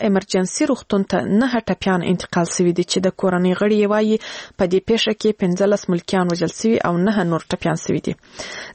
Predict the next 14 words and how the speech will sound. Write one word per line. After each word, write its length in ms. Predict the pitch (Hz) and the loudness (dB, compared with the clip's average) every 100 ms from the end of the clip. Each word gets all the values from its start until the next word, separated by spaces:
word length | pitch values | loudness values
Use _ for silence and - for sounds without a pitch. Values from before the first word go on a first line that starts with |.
| 196 | 2
د 120 | 220 | 4
هلمند 360 | 220 214 277 277 | 4 2 0 0
ولایت 260 | 202 202 214 | 2 2 0
د 120 | 196 | -4
رسنیو 380 | 190 - 202 214 | -2 0 2 2
د 80 | 185 | 2
دفتر 280 | 160 - 233 - | -2 -2 -2 0
اعلامیه 400 | 175 170 170 170 | 2 2 2 2
وایي 260 | 185 214 208 - - - 185 196 | 4 2 2 -4 -20 -6 0 2
د 120 | 202 | 2
هغو 180 | 247 254 196 | 2 2 0
ادعاو 300 | - - 240 - | 0 0 0 -2
په 80 | - | -2
اړه 160 | 196 202 | 2 2